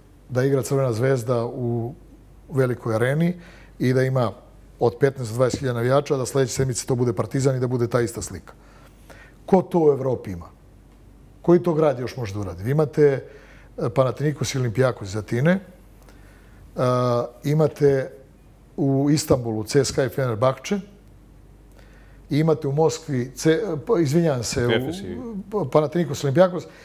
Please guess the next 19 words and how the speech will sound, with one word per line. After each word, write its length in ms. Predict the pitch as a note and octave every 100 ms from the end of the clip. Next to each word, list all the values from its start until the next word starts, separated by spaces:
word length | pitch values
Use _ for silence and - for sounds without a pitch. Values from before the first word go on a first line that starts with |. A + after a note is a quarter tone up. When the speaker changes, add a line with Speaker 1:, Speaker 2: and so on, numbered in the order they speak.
| - -
Speaker 1:
imate 580 | D3 G3 G3 F3+ D#3+ C#3
u, 340 | A3 D#3 D#3
u 100 | F#3
Moskvi 360 | D#3+ F#3 - D3+
C 240 | - F3
S 80 | D3+
K 120 | - F3 D#3+ F3 D3
i, 160 | C#3+
ovaj, 280 | C#3+ C3+ C3+
Himki 380 | - E3+ B2+ -
koji 180 | D3 C#3
je 60 |
bio, 260 | C#3+ D3 C3
evo, 140 | B2+
kakav 280 | A2+ B2+ C3
je 60 | A#2+
bio 160 | B2
ove 100 | A2
godine. 280 | G#2+ F#2